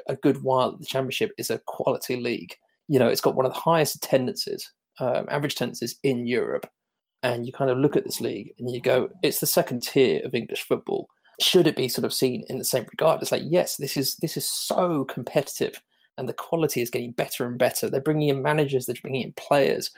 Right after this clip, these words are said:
who, um, you know, who should grace top divisions around Europe.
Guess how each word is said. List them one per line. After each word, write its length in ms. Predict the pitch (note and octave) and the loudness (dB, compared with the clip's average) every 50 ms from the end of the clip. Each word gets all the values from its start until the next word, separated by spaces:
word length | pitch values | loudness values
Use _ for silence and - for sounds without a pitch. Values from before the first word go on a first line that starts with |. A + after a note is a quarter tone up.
| - - - - _ _ - | -20 -20 -20 -20 _ _ 4
who, 580 | - C#3 C3 B2+ B2 A#2+ A#2+ A#2 A2+ B2 - - - | 6 6 6 6 6 2 2 0 0 0 -2 -4 -4
um, 500 | C3 C3 B2+ - - - - - - - - _ - | -4 -2 -2 -2 -4 -4 -8 -10 -12 -16 -18 _ -8
you 120 | C#3+ C#3 | -2 -2
know, 180 | B2 A2 B2 D3+ - _ _ _ - - | -2 -2 -2 -8 -10 _ _ _ -4 0
who 220 | D3 C3 B2+ B2 | 0 2 2 0
should 260 | - - - B2+ - | 0 0 -2 -2 -2
grace 540 | - - A#2+ A#2 C3 C3+ - - - - - _ - | 0 2 2 2 2 2 0 -2 -4 -4 -10 _ -12
top 220 | - - - - | -10 -10 -10 -12
divisions 560 | - - - - - - - - - - - _ - | -12 -6 -4 -4 -4 -4 -6 -8 -12 -14 -14 _ -8
around 360 | - B2+ C3 B2+ A#2 D#2+ - | -6 -2 -2 -2 -2 -2 -4
Europe. 360 | - - G1+ - - - - | -2 -2 -2 -2 -4 -8 -8